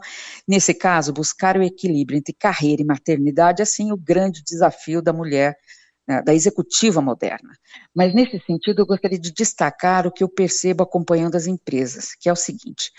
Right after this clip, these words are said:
o mundo corporativo precisa de gente acompanhando e cuidando de gente. Eu acho que isso é um ponto pacífico. Independente se é homem ou mulher, inclusive, as empresas que têm melhores resultados, vejam bem,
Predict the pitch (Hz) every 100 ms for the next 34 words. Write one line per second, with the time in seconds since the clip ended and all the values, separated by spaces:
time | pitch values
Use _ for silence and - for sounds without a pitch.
0 | - - - 208 247 262 190 160 170 147
1 | - 160 165 - - 180 160 143 160 151
2 | 143 147 - - - - 214 - 151 135
3 | 165 - 190 135 127 143 190 143 - -
4 | - 131 - - 135 - 226 - - -
5 | 151 139 143 165 - - - - - -
6 | _ _ _ _ - 202 247 262 240 156
7 | 156 143 - - 156 123 - 180 196 220
8 | 226 220 226 190 127 - _ 170 - 147
9 | 127 185 131 123 _ - - - 170 160
10 | 156 - 208 175 156 - - 151 151 139
11 | 139 175 202 - 147 131 131 - 151 160
12 | 135 127 156 143 147 139 - -